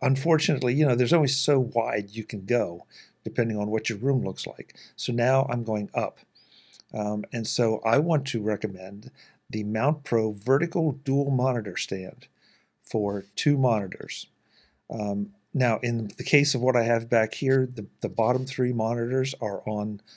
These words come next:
um, s-, on, uh, arms. But the, the fourth one, the high one, is on this particular, uh, stand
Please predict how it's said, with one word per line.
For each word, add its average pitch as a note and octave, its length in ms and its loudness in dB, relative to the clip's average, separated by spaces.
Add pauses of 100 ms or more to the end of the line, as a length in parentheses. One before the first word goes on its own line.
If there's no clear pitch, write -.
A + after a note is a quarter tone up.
(220)
um, G2+ 320 -6
s-, - 240 -8 (200)
on, G2+ 240 -4
uh, F#2+ 180 -10
arms. G#2 560 -2 (800)
But A2 320 2 (160)
the, A#2 260 -4 (220)
the G#2+ 160 -2
fourth D#3 400 4
one, G2+ 140 -4
the F#2+ 80 -8
high C#3+ 300 2
one, G2+ 340 -4 (420)
is A2+ 400 -2
on A2+ 360 0
this B2 300 0
particular, A#2 840 -4
uh, G#2 140 -2
stand G2+ 600 -2